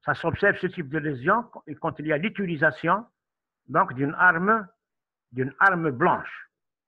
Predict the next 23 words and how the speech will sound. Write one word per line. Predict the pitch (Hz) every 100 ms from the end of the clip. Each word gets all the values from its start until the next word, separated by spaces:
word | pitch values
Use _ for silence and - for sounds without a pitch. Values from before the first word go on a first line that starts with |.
| _ _ _ _ _
Une | 185 180
lame | 175 160
à | 147
rasoir | 143 123 175 196 196
peut | 202 196
entraîner | 165 165 160 185
ce | -
type | 170 - 165 123
de, | 180 196 196 _ _ _ _ _ _ _ -
euh, | - - - - 107 104 101 104 _ -
de | 113 131
lésion. | 180 165 113 117 - _ - _ -
Un | 214
couteau | 214 208 202 208 156
à |
double | 139 185 185 -
tranchant | 165 160 - 214
peut | - - 208
entraîner | 190 180 175 175 165
ce | -
type | 180 185 123
de | 143
lésion. | 131 110 151 202